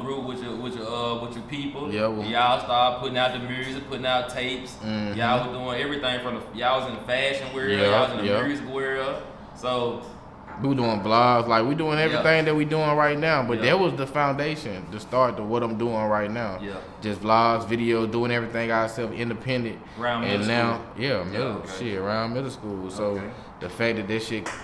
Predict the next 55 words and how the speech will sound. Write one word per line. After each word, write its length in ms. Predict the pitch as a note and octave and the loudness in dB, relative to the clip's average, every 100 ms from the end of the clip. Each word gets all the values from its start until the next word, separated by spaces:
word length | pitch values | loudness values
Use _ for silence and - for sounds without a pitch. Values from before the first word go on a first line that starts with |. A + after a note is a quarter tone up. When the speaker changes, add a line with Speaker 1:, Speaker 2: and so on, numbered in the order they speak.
| - - - | -16 -18 -14
Speaker 2:
come 280 | - B2+ A#2 | -6 -4 -2
in 40 | G#2+ | -2
handy, 340 | A#2+ C#3 A#2+ | 0 0 0
the 100 | G#2 | -4
fact 240 | G2+ A2+ A2 | -4 -2 -2
that 100 | A2 | -2
it, 180 | A2 | -4
uh, 480 | F2+ G#2+ G#2 G2+ G2+ G#2 - - - - - | -2 0 0 0 -2 -8 -16 -20 -20 -20 -10
that 100 | F#2+ | -6
we 80 | G#2+ | -4
still 260 | A2+ A2 G2+ | -4 -6 -2
gotta 200 | G2 G2 | -2 -2
use 200 | G#2 G2 | -4 -6
the 60 | F2 | -6
same, 540 | G#2+ G#2+ G#2 G2+ F#2 | -2 0 0 -2 -4
we 60 | G#2+ | -6
do 180 | G#2+ | -4
the 60 | F#2+ | -6
same 320 | - G#2+ A2 | 0 0 2
shit 240 | G2 B2 A2+ | -2 -4 -2
right 280 | G2 G2+ G2+ | 0 0 0
now. 240 | A2+ F#2 F2 | -2 -4 -6
It, 120 | F2+ | -6
Speaker 1:
Yeah. 80 | F#2+ F#2 | -8 -10
Speaker 2:
it's 120 | F2+ | -12
crazy, 500 | - G#2+ A#2 G2+ F#2 | -2 0 2 -2 -4
that, 160 | F2+ | -6
but 120 | F2+ F#2 | -4 -4
we 120 | F#2+ | -4
done 140 | F#2 | -4
got 240 | F#2 F2+ F2 | -4 -4 -2
better 240 | A2 G2+ | -4 -4
and 200 | F2 F2 | -6 -8
just 240 | F2 F2 | -10 -10
learned. 440 | F2+ G#2+ G2+ F2 F2 | -6 -4 -4 -8 -10
So 100 | G2 | -8
Speaker 1:
Right. 160 | F#2+ - - - - - - - - - | -8 -8 -14 -20 -20 -20 -20 -20 -20 -8
Speaker 2:
that 100 | F#2+ | -4
Speaker 1:
So, 160 | G#2+ G2+ - - - | -4 -6 -12 -18 -16
so, 420 | - A2 G#2+ - E2 | -6 -4 -4 -8 -10
m-, 80 | A2+ | -8
all 60 | A#2 | -2
right, 260 | A#2 A#2+ | 0 2
'cause 160 | C3 A#2+ | 0 -2
that 100 | B2+ | -2
was 120 | D3 | -2
middle 140 | D#3 D3 | -2 -4
school. 240 | - C#3 | -4 -4
You 120 | C#3 D3 | -4 -2
knew 100 | F3 | 0
what 240 | D#3 D3 | 0 0
you 60 | C#3 | -2
wanted 280 | C#3 B2 C3+ | -2 -2 -2
to 60 | |
do, 180 | D#3 C#3+ | -2 -4